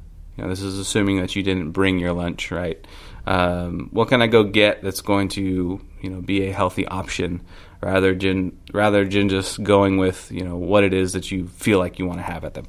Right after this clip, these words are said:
particular moment in time, right? 'Cause we'll have, we'll see something, somebody says, "Hey, I'm going here.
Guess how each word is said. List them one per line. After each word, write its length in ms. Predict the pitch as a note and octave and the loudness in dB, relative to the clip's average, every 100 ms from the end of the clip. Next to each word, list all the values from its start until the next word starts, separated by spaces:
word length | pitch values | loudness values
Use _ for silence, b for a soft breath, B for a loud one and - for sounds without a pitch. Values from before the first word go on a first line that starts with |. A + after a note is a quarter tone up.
| - | -14
particular 380 | - G#2 - F#2 | -6 -2 -2 -2
moment 240 | D#2+ D#2 | -2 -4
in 60 | - | -4
time, 200 | - - | -6 -6
right? 200 | - G2 | -6 -6
'Cause 160 | - A2 | -6 0
we'll 140 | A2+ | 2
have, 220 | A2 G#2+ - | 2 0 -2
we'll 100 | C3+ | 0
see 140 | E3 | 2
something, 420 | D3 D3+ D3+ C#3+ | 6 4 6 4
somebody 200 | C3+ B2+ | 6 2
says, 180 | B2 C3 | 2 4
"Hey, 100 | F3 | 6
I'm 100 | D#3 | 6
going 180 | D#3 D3 | 8 6
here. 360 | D#3+ D#3 D3+ | 8 8 6